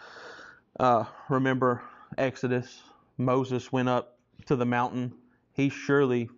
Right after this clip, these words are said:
feared of the awful wonder that God was, but he wasn't terrified because God called him up. If God called me into the midst of this terrible, awful,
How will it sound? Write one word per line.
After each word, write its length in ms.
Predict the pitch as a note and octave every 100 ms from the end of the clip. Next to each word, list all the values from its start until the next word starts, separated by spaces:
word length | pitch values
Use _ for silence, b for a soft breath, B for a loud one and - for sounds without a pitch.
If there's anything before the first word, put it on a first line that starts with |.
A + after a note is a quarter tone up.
| _
feared 480 | - D3 A#2+ A#2 B2+ _ _ _ _ -
of 160 | B2 A#2+
the 80 | - - _ _ _ -
awful 640 | B2+ C3+ - C3+ B2+ B2
wonder 720 | A#2 B2 C#3+ C#3 B2+ B2+ B2+ - C3
that 180 | A#2
God 340 | A#2+ C3+ C#3+ B2+
was, 440 | A#2 A2+ C3 - _ B B B B B _ - -
but 240 | C3 C3
he 60 | B2+
wasn't 460 | C3 B2+ C3 G#2+ _ _ -
terrified 840 | D3+ D3+ B2+ - G#2+ G2+ A2+ - _ _ _ _ _
because 300 | - - A#2+
God 320 | B2 B2 B2 -
called 420 | C3+ C3+ B2+ A#2+
him 240 | A#2+ A#2
up. 300 | B2+ G2 - _ _ _ _ _ _ _ -
If 140 | A2+
God 280 | D3 C#3+ B2+ -
called 380 | C#3 D3 C#3+
me 160 | C3+ C3+
into 220 | C3 C3
the 100 | A#2+
midst 340 | A#2 C3+ C3 B2+
of 140 | A#2
this 280 | A#2+ - - _ -
terrible, 460 | C3 C3+ B2+ A#2+
awful, 560 | - B2+ C3+ C#3+ C#3